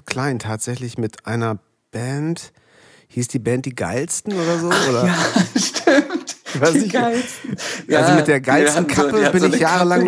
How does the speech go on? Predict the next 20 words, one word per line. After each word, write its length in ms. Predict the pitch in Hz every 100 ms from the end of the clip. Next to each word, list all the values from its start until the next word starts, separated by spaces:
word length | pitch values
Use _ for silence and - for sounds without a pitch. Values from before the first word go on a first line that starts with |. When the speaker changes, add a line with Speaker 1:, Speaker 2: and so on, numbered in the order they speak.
| 165
Speaker 1:
noch 40 |
Speaker 2:
genau. 120 | 165
Speaker 1:
rumgelaufen. 440 | 147 135 131 160 151
<laughs> 0 |
Geil, 160 | 156 151 - -
genau. 440 | 170 135 160 151
Speaker 2:
Stimmt. 320 | 113 156 - - -
Und 180 | 131
Sascha 300 | 127 160 -
hat 140 | - -
auch 120 | 156
Songs 380 | - 170 180 190
für 80 | 175
die 120 | 151
geschrieben. 440 | 113 - 113 107 107
Wohnmobil 560 | 135 160 135 113 107
hieß 260 | 92 95 -
eins 300 | - 92 90
und 120 | -
so. 200 | - -